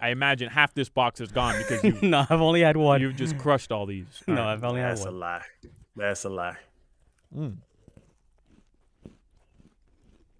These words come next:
Speaker 3: A
Speaker 1: It's
Speaker 3: good
Speaker 1: not,
Speaker 3: cookie?
Speaker 1: it's not soft.
Speaker 3: Oh, it got a little crunch to
Speaker 1: It
Speaker 3: it.
Speaker 1: got a little crunch. I like that. I like the crunch. Mm. They're good. So your mom made these?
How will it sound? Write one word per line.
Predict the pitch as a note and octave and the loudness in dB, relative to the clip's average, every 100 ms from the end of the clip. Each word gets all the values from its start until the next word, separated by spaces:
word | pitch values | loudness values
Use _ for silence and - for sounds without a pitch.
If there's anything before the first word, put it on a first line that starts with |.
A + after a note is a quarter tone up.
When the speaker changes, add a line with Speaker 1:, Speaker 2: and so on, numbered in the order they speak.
| _ _ - - - - _ _ _ - | _ _ -20 -20 -20 -20 _ _ _ -14
Speaker 3:
A | |
Speaker 1:
It's | A#2 | -2
Speaker 3:
good | |
Speaker 1:
not, | C3+ D3+ | 2 2
Speaker 3:
cookie? | F#3+ F#3 G#3 G3+ - - _ _ - | 2 0 -2 -8 -14 -20 _ _ -8
Speaker 1:
it's | C3 | -4
not | F#3 D#3+ | -4 -2
soft. | - G3 F#2 - _ _ _ _ _ _ _ _ _ _ _ _ _ _ - | 0 2 0 -10 _ _ _ _ _ _ _ _ _ _ _ _ _ _ 2
Speaker 3:
Oh, | C#3 C3+ B2+ | 6 6 6
it | |
got | A#2+ A#2 | 6 4
a | |
little | A2+ | 2
crunch | G#2+ D#3 E3+ - | -2 -2 -2 -4
to | C#3 | -4
Speaker 1:
It | C3 | 0
Speaker 3:
it. | |
Speaker 1:
got | C3+ C3+ | 2 2
a | |
little | B2 | 2
crunch. | - F#3+ D#3 | 0 0 2
I | C3+ | 2
like | C#3 E3+ - | 4 2 2
that. | A#2 A2+ | 0 2
I | |
like | C3 D#3 | 2 2
the | D3 | -2
crunch. | - D3 A#2+ E2+ - _ _ _ | -6 -2 -2 -6 -18 _ _ _
Mm. | A#2+ A#2 A2 _ _ _ _ _ _ _ _ _ - | -12 -12 -14 _ _ _ _ _ _ _ _ _ -12
They're | A#3 | -10
good. | E3 A#3+ E4+ - _ _ _ _ _ _ _ | -4 -4 -4 -12 _ _ _ _ _ _ _
So | D#3+ | 0
your | D3 | 2
mom | C#3 E3+ | 2 2
made | F#3+ G#3 | 2 0
these? | F#3 B3 B3+ | -2 -8 -8